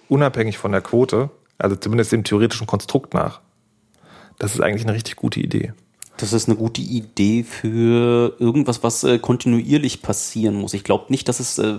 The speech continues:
Speaker 2: Fortschritt und, äh, coole Applikationen vorantreibt. Ich weiß nicht, ob, äh
Speaker 1: Mm, naja, das, da, oh Gott, das, noch eine Sondersendung wäre das.
Speaker 2: <laughs>
Speaker 1: Ja, das, das Ding ist sozusagen, äh,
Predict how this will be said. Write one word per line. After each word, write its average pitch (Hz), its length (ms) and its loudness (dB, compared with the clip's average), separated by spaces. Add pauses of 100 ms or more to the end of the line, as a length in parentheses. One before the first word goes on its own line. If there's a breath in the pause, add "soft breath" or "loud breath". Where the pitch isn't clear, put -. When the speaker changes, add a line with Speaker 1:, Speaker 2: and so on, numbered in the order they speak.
Speaker 2:
Fortschritt - 840 -6 (160)
und, 110 300 -2
äh, 107 280 2 (360 loud breath)
coole 151 280 2
Applikationen 131 840 0
vorantreibt. 110 920 -2
Ich - 140 -14 (160)
weiß 110 300 0
nicht, 135 260 -4
ob, 113 280 -2
äh 117 360 2
Speaker 1:
Mm, 120 720 -4
naja, 117 380 2
das, 113 160 -10 (280 loud breath)
da, - 120 0
oh - 80 -4
Gott, 90 240 -8
das, 87 160 -4
noch 110 180 0
eine 120 160 0
Sondersendung 117 460 0
wäre 110 180 2
das. 120 100 0
Speaker 2:
<laughs> 113 380 -6
Speaker 1:
Ja, 113 80 2
das, 107 140 -2
das 107 140 0
Ding 143 120 2
ist 139 60 -2
sozusagen, 113 500 2
äh, 104 400 2